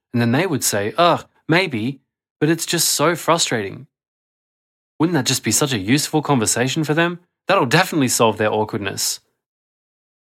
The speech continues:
Alternatively, if I ask for an example,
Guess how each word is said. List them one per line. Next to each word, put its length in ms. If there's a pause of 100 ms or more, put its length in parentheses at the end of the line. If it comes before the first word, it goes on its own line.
Alternatively, 800 (320)
if 120
I 80
ask 340
for 100
an 80
example, 680